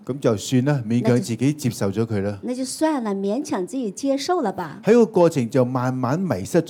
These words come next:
Speaker 1: 自己啦。
Speaker 2: 在這過程當中就慢慢的迷失了自己。
Speaker 1: 嗰個真嘅關係。
Speaker 2: 那個真的關係。
Speaker 1: 嗰個真嘅我。
Speaker 2: 那個真的我。
Speaker 1: 嗰個真嘅信仰。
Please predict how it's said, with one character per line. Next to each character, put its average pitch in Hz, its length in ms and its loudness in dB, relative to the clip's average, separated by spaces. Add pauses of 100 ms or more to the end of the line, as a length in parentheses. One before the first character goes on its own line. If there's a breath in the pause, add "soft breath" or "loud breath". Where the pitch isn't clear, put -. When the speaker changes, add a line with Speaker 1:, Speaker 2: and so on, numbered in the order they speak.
Speaker 1:
自 117 180 -4
己 101 200 0
啦。 - 260 -2
Speaker 2:
在 415 160 -2
這 370 140 -2
過 392 220 0
程 311 180 -2
當 339 160 0
中 349 120 0
就 349 100 0
慢 359 220 2
慢 330 100 0
的 294 100 0
迷 240 220 0
失 392 240 -6
了 302 120 0
自 220 160 -4
己。 208 60 6
Speaker 1:
嗰 - 40 6
個 190 120 4
真 185 480 0
嘅 143 160 4
關 151 340 0
係。 104 300 -2 (200)
Speaker 2:
那 254 140 -2
個 220 120 -2
真 320 300 -2
的 262 80 0
關 185 240 -4
係。 - 180 -12
Speaker 1:
嗰 190 100 4
個 160 120 4
真 175 420 -2
嘅 120 180 0
我。 95 360 -4 (120)
Speaker 2:
那 247 160 -2
個 220 80 -4
真 277 340 0
的 262 100 0
我。 165 300 -6
Speaker 1:
嗰 165 100 4
個 151 140 4
真 143 300 -2
嘅 123 100 0
信 101 240 -4
仰。 95 260 -4